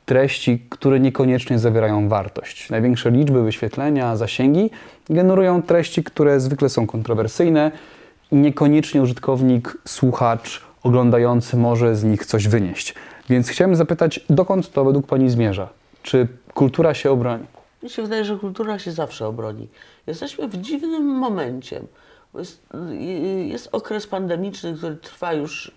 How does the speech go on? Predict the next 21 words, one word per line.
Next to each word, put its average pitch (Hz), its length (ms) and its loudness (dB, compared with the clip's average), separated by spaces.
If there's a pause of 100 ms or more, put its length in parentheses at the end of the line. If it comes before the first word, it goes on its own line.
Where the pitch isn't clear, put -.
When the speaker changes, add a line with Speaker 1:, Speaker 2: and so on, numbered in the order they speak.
(140)
Speaker 2:
nie 170 180 -10
krótko, 131 640 -12 (220)
bo 160 320 -6
przeszło 160 500 -4
rok 143 500 -8 (560)
i 180 520 -6 (100)
wydaje 170 360 -4
mi 277 80 -2
się, 233 100 -6
że 170 280 -4
ludzie 202 300 -6
są 180 200 -8 (180)
bardzo 214 380 -6
spragnieni 175 1040 -6 (320)
w 165 140 -6
ogóle 214 300 0
jakichś 202 360 -2
bodźców, - 800 -8 (640)
oprócz 175 300 -6
domowych 160 540 -2
bodźców. - 640 -12